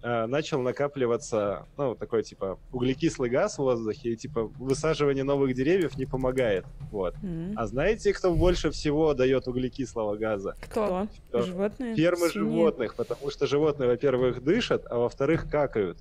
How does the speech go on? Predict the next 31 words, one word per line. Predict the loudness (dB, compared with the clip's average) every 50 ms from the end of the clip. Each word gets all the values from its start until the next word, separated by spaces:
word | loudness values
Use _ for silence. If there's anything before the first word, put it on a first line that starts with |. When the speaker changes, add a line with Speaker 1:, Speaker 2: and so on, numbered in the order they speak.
| -6
Speaker 1:
Вот | -4 -2 -2
это | 0 2 2
Speaker 2:
Мгм. | 4
Speaker 1:
вот | 2 2 0 0
неожиданный | 0 0 2 2 2 2 2 2 0 0
поворот. | 0 2 2 4 4 4 2 0 -2 -6 -20 -20 -20 -20 -20 -20 -20 -20 -20 -8 -2
И | 0 2
вот, | 2 2 2 2
э, | 2 4 4 4 4 2 2
вот | 0 0 0
эти | -2 -2 -2 -4
какашки | -2 -2 -2 0 0 0 0 0 0 0 -2 -2
коров, | 0 2 2 2 4 2 0 -2 -4
они | -6 -6 -2 0 2 2
выделяют | 2 2 0 0 0 2 2 2 2 0
очень | -4 -6 -6 -6 -4
много | -2 -2 0 0 0 -2
метана | -2 -2 -2 0 0 0 0 0 -2
и | -2 -2 -2
углекислого | -4 -4 -6 -8 -8 -8 -10 -10 -8 -4 -2 -2 -2 -2
газа. | -2 0 0 -2 -2 -4 -8 -14 -16 -20 -20 -20 -20 -20 -20 -16
Speaker 2:
Всё | -8 -4 -2
Speaker 1:
И | -2 -2 -2
Speaker 2:
так. | 0 0
Speaker 1:
чем | 2 2 4
меньше | 4 4 4 2 0 -2 0
коров, | 0 2 2 4 4 2 2 0
тем | -4 -8 -8 -8 -8 -10 -8
лучше | -6 -4 -4 -4 -4 -4 -8 -8
нам | -8 -8 -8
жи-, | -8 -10 -10 -10